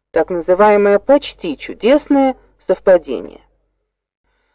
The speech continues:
Стоит только сравнить, как ту же оценку идей катарсиса для системы рефлексологии путем открытия словесного совпадения делает Бехтерев, чтобы увидеть всю глубину различия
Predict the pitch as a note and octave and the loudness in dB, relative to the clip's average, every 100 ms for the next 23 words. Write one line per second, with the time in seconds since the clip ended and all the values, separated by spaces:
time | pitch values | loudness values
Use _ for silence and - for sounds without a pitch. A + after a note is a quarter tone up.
0 | _ - C#4 C#4+ - C4 - A#3+ - C4+ | _ 0 2 2 2 -2 0 -2 4 4
1 | C#4 D4 A3+ - - C#3+ - A3+ G3+ F3+ | 4 2 0 -2 0 0 0 0 4 2
2 | - - A#3 A3 - F#3+ - F3 E3+ A3+ | 2 0 2 2 2 0 0 -6 -2 0
3 | A3+ - _ - G3 - E3 C#3 - F#3+ | 0 -4 _ 0 0 4 2 2 -2 -4
4 | - F#3 E3+ D#3 C3+ - - G#3+ F#3+ E3+ | 0 2 2 2 0 -8 0 2 2 -2
5 | - G3 F#3 D#3 C#3+ D#3 F3+ G3 _ _ | -2 0 2 2 0 -2 -4 -4 _ _
6 | _ - F#3 D4 D#4 D#4+ - C4+ C4 C4+ | _ -10 0 4 4 2 0 -4 0 0
7 | B3+ A3+ F#3+ A3+ - A3 G3+ - F3+ - | 2 2 2 0 0 0 0 -2 -2 0
8 | D3 E3 G3 G3+ A3 A#3 - _ _ _ | 0 0 0 2 2 0 -6 _ _ _
9 | - C#4+ C4+ A3 D#3 F#3 D3 - G#3 G#3+ | 0 2 4 2 2 0 0 0 2 2
10 | - A3 G#3 A3 - C4+ D#4 F3+ D3+ - | 2 0 4 4 4 2 2 0 -6 -4
11 | G3 F3+ F#3 E3+ F3+ G#3 G3 D#3 C#3+ A3 | -2 0 0 0 0 4 4 4 2 -4
12 | C4+ - A#3+ A#3 | -4 -4 -2 -2